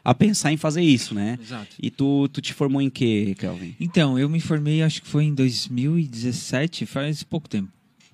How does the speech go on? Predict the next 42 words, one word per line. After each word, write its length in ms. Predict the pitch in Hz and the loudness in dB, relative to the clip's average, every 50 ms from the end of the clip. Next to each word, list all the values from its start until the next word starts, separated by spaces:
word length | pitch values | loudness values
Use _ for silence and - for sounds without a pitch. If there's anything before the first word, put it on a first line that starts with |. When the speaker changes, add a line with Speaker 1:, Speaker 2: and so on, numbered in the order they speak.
| _ _ _ _ _ - - - - - - - - - - - | _ _ _ _ _ -20 -20 -20 -20 -20 -20 -20 -20 -20 -20 -14
Speaker 2:
Foi, 600 | - - 127 139 147 143 147 147 147 143 143 143 | -4 2 4 6 8 8 8 8 6 6 4 4
eh, 380 | 143 143 135 131 131 131 127 131 | 4 4 4 6 6 6 6 4
em 200 | 135 135 135 139 | 4 4 4 4
administração, 880 | 147 151 156 170 180 185 175 - 196 185 180 - - 165 170 196 233 277 | 4 4 4 6 8 8 8 8 6 4 4 6 6 8 8 8 6 6
mas 320 | 208 175 165 170 170 - - | 4 4 6 6 4 4 0
com 280 | - - 180 175 175 | 2 4 4 6 6
ênfase 400 | 170 180 175 - 196 180 160 175 | 6 4 4 4 4 4 6 6
em 140 | 175 175 175 | 6 6 6
marketing, 540 | 175 170 165 156 151 151 135 120 - - 117 | 6 4 4 4 4 2 0 -4 -2 -2 2
né? 80 | 113 123 | 4 4
Speaker 1:
Aham. 300 | 120 107 101 95 92 78 71 - - - - - - - | 4 4 2 -2 -2 -4 -8 -12 -18 -20 -20 -20 -16 -10
Speaker 2:
E 100 | - 110 | -8 -6
só 220 | - - - 143 | -4 -2 -2 -2
que 100 | 143 - | 2 4
eu 40 | 180 | 4
vou 120 | 180 190 185 | 4 4 4
te 100 | - 196 | 2 0
dizer 200 | 185 175 185 190 | 2 6 6 8
uma 120 | 196 196 | 8 6
coisa, 320 | 190 - 156 139 127 131 | 6 8 8 8 10 8
aquilo 320 | 127 123 - - 170 214 240 | 6 6 6 4 4 6 6
que 80 | - | 6
eu 40 | 185 170 | 6 6
aprendi 580 | 151 - 151 151 143 123 135 156 156 156 147 131 | 6 4 2 2 2 4 4 6 6 6 6 4
na 340 | 120 131 127 127 135 156 180 | 2 0 0 2 2 2 2
faculdade, 840 | 180 - - 151 - - - 127 120 120 113 123 147 151 127 123 120 120 113 104 - - - - - - - _ _ - | 0 2 2 0 0 0 -4 0 2 4 6 8 8 6 6 4 0 0 -2 -6 -10 -16 -20 -20 -20 -20 -20 _ _ -4
é 60 | 120 | -4
assim, 360 | 120 - - 131 113 101 98 104 | -2 0 2 2 2 2 2 2
é, 800 | 110 110 113 110 107 107 107 107 107 95 - - 104 101 98 - - _ _ _ _ _ - - - | 2 2 4 4 4 4 4 2 0 -2 -2 -2 -2 -2 -2 -4 -8 _ _ _ _ _ -12 -12 -6
é, 140 | - 123 113 | -2 0 0
é, 40 | 110 | 0
dá 200 | 104 117 117 127 147 | 2 2 2 2 4
um, 260 | 160 147 135 123 113 | 2 2 2 0 -2
te 160 | - - - | -4 -4 0
dá 160 | 113 120 120 131 | 4 4 4 4
um 220 | 135 135 123 123 | 4 4 2 4
know-how, 340 | 123 117 113 113 123 135 147 | 4 4 4 4 2 2 4
uma, 140 | 143 131 120 | 4 4 4
uma 220 | 113 117 117 110 | 6 6 4 4
noção 420 | 107 110 110 110 117 - 131 135 143 | 4 4 4 2 2 0 -2 0 0
pro 140 | - 127 120 | 2 2 4
mercado, 520 | 113 110 110 - - 127 135 143 131 | 4 4 4 2 0 0 0 0 -2